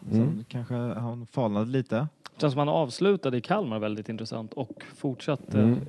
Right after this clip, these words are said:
Speaker 3: in på samma bana hos
Speaker 1: Nej, men han
Speaker 3: oss.
Speaker 1: gjorde en bra, eh, väldigt bra efter Turkietresan och kom tillbaks till Kalmar. Gjorde en otroligt fin höst. Eh,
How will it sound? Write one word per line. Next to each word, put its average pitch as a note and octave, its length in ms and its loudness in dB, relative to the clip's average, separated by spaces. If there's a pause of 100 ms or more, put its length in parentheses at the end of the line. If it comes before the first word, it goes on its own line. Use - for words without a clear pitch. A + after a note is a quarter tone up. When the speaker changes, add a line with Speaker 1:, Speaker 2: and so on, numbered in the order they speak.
Speaker 3:
in D#3 200 -6
på B2+ 80 -8
samma A#2+ 320 -4
bana A#2 300 -4
hos A2 40 2
Speaker 1:
Nej, B2 120 10
men - 20 6
han A#2 100 10
Speaker 3:
oss. B2 80 12
Speaker 1:
gjorde A#2 260 8
en B2 120 6
bra, G#2 300 8
eh, - 600 -10
väldigt F#2+ 400 4
bra F2+ 220 4
efter F2 200 0
Turkietresan F2 1000 0 (120)
och F2 120 -8
kom F2 220 2
tillbaks E2+ 360 -2
till - 80 -10
Kalmar. F#2 320 0
Gjorde D#2+ 220 -2
en D#2+ 120 -2
otroligt - 360 -4
fin D#2+ 220 -4
höst. G2 340 -4 (520)
Eh, - 140 0